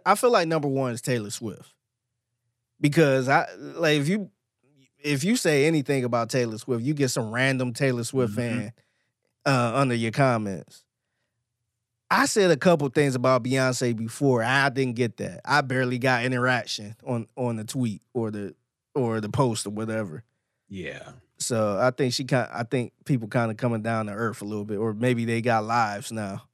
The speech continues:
Speaker 1: <laughs> So they're a little too busy to search Beyonce name.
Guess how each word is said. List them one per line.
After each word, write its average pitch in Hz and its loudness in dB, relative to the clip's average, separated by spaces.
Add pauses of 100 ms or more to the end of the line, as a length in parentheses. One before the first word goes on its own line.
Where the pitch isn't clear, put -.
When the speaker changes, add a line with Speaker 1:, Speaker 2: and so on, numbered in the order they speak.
(120)
Speaker 1:
<laughs> 127 -6 (580)
So 104 -6
they're 104 -4
a - -4
little 110 -4
too 113 -6
busy 110 -2
to 98 -4 (300)
search - -2
Beyonce 110 -2
name. 107 -6